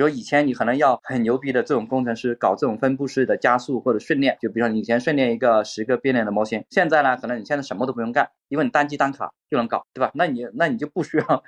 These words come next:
呃，如果你只是训练一个什么六个 bidding 或者几个 bidding，而且很快就训出来了，就我刚才讲到这个速度也很，很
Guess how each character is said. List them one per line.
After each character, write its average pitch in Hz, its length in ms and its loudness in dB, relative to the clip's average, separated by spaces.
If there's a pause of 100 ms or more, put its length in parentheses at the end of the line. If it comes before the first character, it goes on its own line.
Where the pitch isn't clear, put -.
(280)
呃， 123 220 2
如 139 100 0
果 151 80 2
你 113 80 0
只 117 140 -4
是 160 160 0
训 170 160 0
练 151 180 2
一 131 60 2
个 - 80 0
什 - 160 -4
么 117 60 2
六 156 140 4
个 147 120 0
bidding 135 340 2
或 143 100 0
者 120 40 -2
几 110 140 -6
个 123 100 2
bidding， 131 320 0
而 127 100 2
且 135 100 2
很 110 200 -4
快 156 160 4
就 139 80 -2
训 143 200 -2
出 127 100 -6
来 107 120 4
了， 101 160 -2
就 131 100 0
我 110 60 0
刚 131 140 2
才 123 80 0
讲 107 160 0
到 123 140 0
这 127 100 -6
个 113 80 -2
速 147 160 -4
度 139 80 0
也 113 80 2
很， 98 220 -8
很 98 100 -20